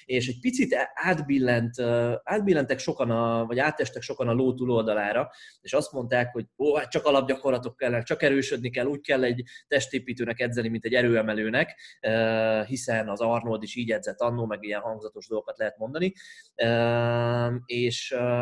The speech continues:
és, ö, és egy picit én azt, én úgy érzem, hogy ami a testépítésben viszont jó, azt sokan elkezdték elhanyagolni, és, és, ö, és ilyen túlságosan feketén-fehéren, ö, kezdték ezt az egészet, ö, látni. Neked erről mi a véleményed?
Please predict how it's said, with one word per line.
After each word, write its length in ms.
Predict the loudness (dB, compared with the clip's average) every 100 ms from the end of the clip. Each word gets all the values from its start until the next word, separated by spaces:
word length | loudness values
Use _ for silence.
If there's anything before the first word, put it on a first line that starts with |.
| -2
és, 340 | -4 -4 -4
ö, 100 | -4 -4
és 160 | -6 -10
egy 120 | -10
picit 340 | -10 -6 -6 -6
én 140 | -6 -4
azt, 240 | -4 -8 _
én 120 | -8
úgy 140 | -4 0
érzem, 420 | 0 2 0 -2
hogy 360 | -2 -2 -2 -6 -12 -18
ami 220 | -6 -2 2
a 60 |
testépítésben 880 | 4 4 2 0 0 0 0 0 0
viszont 320 | -2 -4 -2
jó, 200 | 0 2
azt 140 | 0 -2
sokan 240 | -4 0
elkezdték 500 | -2 -2 -10 -10 -4
elhanyagolni, 800 | -2 -2 -6 -8 -6 -4 -4 -6 -10 _
és, 220 | -10 -8
és, 260 | -10 -6 -4
ö, 180 | -2
és 320 | -2 -4 -10 -6
ilyen 240 | -4 -4
túlságosan 480 | -4 -2 -2 -2 -2
feketén-fehéren, 880 | -2 -4 -4 -6 -6 -6 -4 -4 -4
ö, 180 | -4 -6
kezdték 400 | -4 -8 -8 -8
ezt 160 | -10 -6
az 80 | -8
egészet, 580 | -6 -8 -8 -8 -8
ö, 180 | -8 -6
látni. 340 | -4 -4 -6 -10
Neked 220 | -6 -2
erről 180 | 0 0
mi 120 | -2
a 80 | -2
véleményed? 560 | -4 -6 -10 -14 -16